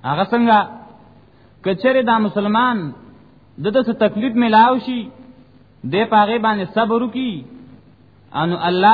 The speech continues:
رب العالمین له هم اجر ورکوي. او که چېرې دې مسلمان ته صراحت او خوشحالي میلاو شوه، او دا الحمدلله ووي او شکر یې ویست، نو الله له په هغې باندې هم اجر ورکوي. د ده له په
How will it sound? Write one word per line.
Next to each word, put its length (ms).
رب 120
العالمین 340
له 100
هم 100
اجر 200
ورکوي. 360
او 100
که 140
چېرې 260
دې 80
مسلمان 440
ته 100
صراحت 480
او 100
خوشحالي 420
میلاو 420
شوه، 340
او 160
دا 200
الحمدلله 800
ووي 260
او 100
شکر 320
یې 120
ویست، 220
نو 140
الله 240
له 100
په 160
هغې 180
باندې 140
هم 140
اجر 180
ورکوي. 360
د 100
ده 40
له 120
په 140